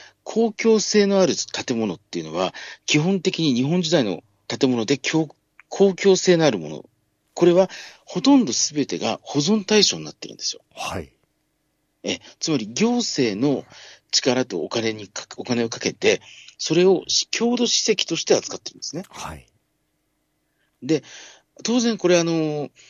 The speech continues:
Speaker 1: まあ、植民地統治っていうのをどう捉えるかっていう議論が、まあ、あるわけなんですけども、まあ、そういうのを抜きにしても、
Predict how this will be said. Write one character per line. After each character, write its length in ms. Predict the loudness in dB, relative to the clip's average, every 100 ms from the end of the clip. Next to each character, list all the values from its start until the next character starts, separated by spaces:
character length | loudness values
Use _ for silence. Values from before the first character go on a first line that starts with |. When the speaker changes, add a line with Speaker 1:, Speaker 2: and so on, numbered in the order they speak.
| _
Speaker 1:
ま 160 | -6 -2
あ、 40 |
植 260 | 0 0 -2
民 180 | -4 -4
地 80 |
統 180 | -4 -4
治 120 | -4
っ 20 | -8
て 80 |
い 40 | -8
う 20 |
の 40 |
を 20 | -4
ど 100 | -4
う 20 |
捉 200 | -4 -6
え 60 | -6
る 60 |
か 100 | -6
っ 20 | -8
て 180 | -8
い 40 | -8
う 20 |
議 120 | -8
論 140 | -8 -10
が、 140 | -10
ま 120 | -4
あ、 40 | -4
あ 40 |
る 80 | -4
わ 60 |
け 100 | -8
な 120 | -12 -10
ん 20 |
で 60 |
す 80 | -10
け 80 | -10
ど 80 | -8
も、 260 | -4 -6 -8 _ -20 -20 _ -4
ま 120 | -4
あ、 60 | -4 -10 _
そ 200 | 0 2
う 20 |
い 20 |
う 40 | 2
の 80 | 0
を 100 | -2
抜 140 | -4
き 140 | -4
に 140 | -2 -2
し 60 |
て 140 | 0 2
も、 300 | 4 2